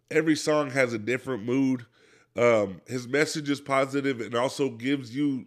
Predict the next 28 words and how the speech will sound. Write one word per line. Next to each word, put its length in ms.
some 300
real 240
game. 480
Uh, 260
keeps 300
it 160
definitely 360
one 180
hundred, 520
especially 600
with 220
his 240
song 240
called 420
Where 160
the 100
Mothers, 580
which 220
really 280
hits 240
home 240
for, 400
uh, 280
a 60
lot 400
of 300
people 500
in 240